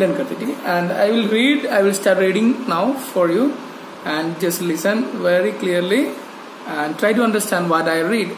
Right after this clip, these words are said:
okay। The last, uh, the last two lines जो मैंने लास्ट चैप्टर में एक्सप्लेन किया, तो फिर से एक बार रीड करता हूँ।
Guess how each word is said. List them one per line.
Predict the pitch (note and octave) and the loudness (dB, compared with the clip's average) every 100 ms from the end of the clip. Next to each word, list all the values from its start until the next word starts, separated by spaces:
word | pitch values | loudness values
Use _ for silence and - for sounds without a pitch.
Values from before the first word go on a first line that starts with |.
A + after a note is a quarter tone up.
| - | -4
okay। | A#3 C4 - - - - - - - - - - - - - - - - - - - - - - - - - - | 0 0 -2 -10 -16 -16 -16 -18 -18 -18 -18 -18 -18 -16 -16 -16 -16 -16 -16 -16 -16 -16 -16 -16 -16 -16 -16 -2
The | G3 G3 | 2 4
last, | F#3+ B3+ B3+ - - - - - | 6 4 2 -4 -12 -16 -16 -4
uh, | A3+ G3+ F#3+ F#3+ F#3+ | 0 2 2 -2 -2
the | G3+ G3 | 0 2
last | F#3 A3 - | 2 0 0
two | B3 A#3 | 0 2
lines | G3 F#3 B3+ - - | 2 4 2 0 -6
जो | F#3 F#3 | -2 0
मैंने | F3+ F3 F3 - - G#3 | 0 -2 -2 -4 -6 -4
लास्ट | D#3+ F3+ - | -2 -2 -2
चैप्टर | E3+ F3 | -4 -2
में | E3 | -2
एक्सप्लेन | D3+ F3 D#3 | -4 -4 -2
किया, | D#3 | -2
तो | D#3 | -2
फिर | D3 D#3+ | -2 -4
से | - | -2
एक | D#3+ | -2
बार | D#3 | 0
रीड | D3 C#3+ | -2 -4
करता | C3+ | -6
हूँ। | G3+ | -4